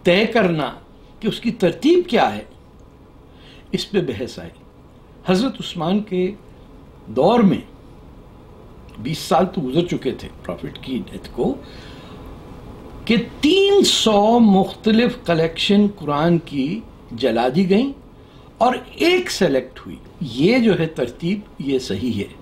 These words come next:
इसमें हज़रत अली ने, बीबी फातिमा ने भी एतराज़ किया कि हमारे पास जो मौजूद है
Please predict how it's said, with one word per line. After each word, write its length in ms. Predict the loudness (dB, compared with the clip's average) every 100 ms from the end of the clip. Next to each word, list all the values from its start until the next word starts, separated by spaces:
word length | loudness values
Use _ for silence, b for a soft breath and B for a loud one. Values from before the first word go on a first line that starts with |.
| -20 -20 B B B B -8
इसमें 280 | -6 0
हज़रत 400 | 2 2 -2 -4
अली 220 | -2 -2 0
ने, 260 | 0 -2 -8 -14
बीबी 200 | -10 -6
फातिमा 420 | -4 -4 -6 -6 -4
ने 140 | -2
भी 300 | 0 -2 -2 -6
एतराज़ 440 | -4 -2 -2 -4
किया 280 | -6 -2 -2 -4 B B B B
कि 60 | -4
हमारे 380 | -2 2 2 2
पास 300 | 4 4 2
जो 220 | 2 0
मौजूद 520 | 0 -2 -2 -2 -2
है 420 | 0 0 -2 -6